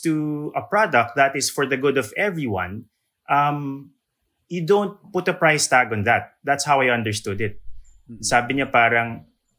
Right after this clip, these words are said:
Speaker 1: "Bakit?" Um, parang ini-, yung the fact na inihalintulad niya yung vaccine sa araw, yun yung, yun yung buod. Yun yung essence nung kanyang thinking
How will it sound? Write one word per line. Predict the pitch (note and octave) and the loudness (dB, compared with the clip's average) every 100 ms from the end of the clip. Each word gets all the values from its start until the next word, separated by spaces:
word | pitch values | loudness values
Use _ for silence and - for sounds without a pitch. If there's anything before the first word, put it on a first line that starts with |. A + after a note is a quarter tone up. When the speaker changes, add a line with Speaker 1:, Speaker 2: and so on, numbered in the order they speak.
| _ | _
Speaker 1:
"Bakit?" | - G#3 F#3+ D3+ - - | -2 2 4 2 2 0
Um, | D#3 D#3 D#3 D3+ D#3 | 4 4 4 2 4
parang | G3 G#3+ | 4 4
ini-, | G#3+ G#3+ G#3 - - | 0 0 -2 -8 -8
yung | G#3+ A3+ | -4 0
the | G3 | 2
fact | G3 A3 A3+ - | 4 4 4 0
na | F#3 F3+ | 0 0
inihalintulad | F#3+ F#3+ E3+ F3+ F3 F3 G3 F3+ D#3+ | 0 -2 0 2 2 0 0 2 2
niya | A#2+ A2+ A2 B2 | 2 2 2 0
yung | A2+ | 2
vaccine | A#2 - - - C#3+ G2+ G2 | 2 2 -2 0 0 -2 -4
sa | G#2+ C#3+ | -4 0
araw, | B2+ B2 G#2+ F2+ F2 - - - _ _ _ | 2 2 2 -2 -4 -12 -14 -14 _ _ _
yun | E3+ E3+ G3+ G3+ | -8 2 4 4
yung, | G3+ F#3 F3 E3 D#3 _ _ - | 0 0 -2 -6 -8 _ _ -10
yun | F3 F3 | -6 -4
yung | E3 D#3+ D3+ B2+ | -4 -6 -6 -4
buod. | C3+ D3+ D3+ G2 F#2 - _ _ _ _ _ | -4 2 0 0 -10 -18 _ _ _ _ _
Yun | - D#3 E3 | -8 -4 -2
yung | D#3 | 0
essence | C3+ - C#3+ A2 - - - - | 0 0 -2 -2 -2 -4 -6 -6
nung | D#3 D3+ C#3+ | -4 -4 -4
kanyang | D#3 D3+ D3 | -2 0 -2
thinking | - D3 D3 - G#2 G2 F#2+ G2 | -2 -4 -4 -6 -6 -4 -6 -10